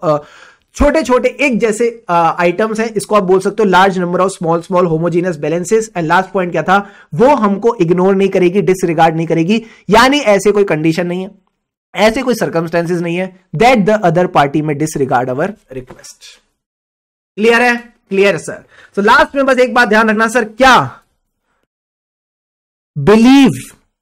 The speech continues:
you can, believe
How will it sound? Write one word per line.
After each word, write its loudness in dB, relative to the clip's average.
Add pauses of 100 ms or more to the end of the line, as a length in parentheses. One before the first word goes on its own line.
you 4 (200)
can, 2 (920)
believe 4